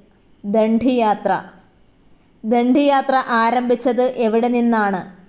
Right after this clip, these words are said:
സബർമതി ആശ്രമത്തിൽ നിന്ന്. കേരളത്തിൽ ഉപ്പു സത്യാഗ്രഹത്തിന് നേതൃത്വം നൽകിയത് ആരായിരുന്നു? കെ കേളപ്പൻ.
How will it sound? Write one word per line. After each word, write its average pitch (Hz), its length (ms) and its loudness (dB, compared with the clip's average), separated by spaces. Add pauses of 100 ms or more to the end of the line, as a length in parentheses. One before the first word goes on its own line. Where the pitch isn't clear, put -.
(640)
സബർമതി 277 760 0
ആശ്രമത്തിൽ 233 680 0
നിന്ന്. 190 400 -6 (1160)
കേരളത്തിൽ 269 560 0
ഉപ്പു 277 240 -2
സത്യാഗ്രഹത്തിന് 277 1000 0
നേതൃത്വം 254 500 0
നൽകിയത് 240 600 0
ആരായിരുന്നു? 214 840 0 (960)
കെ 247 440 -2
കേളപ്പൻ. 220 580 0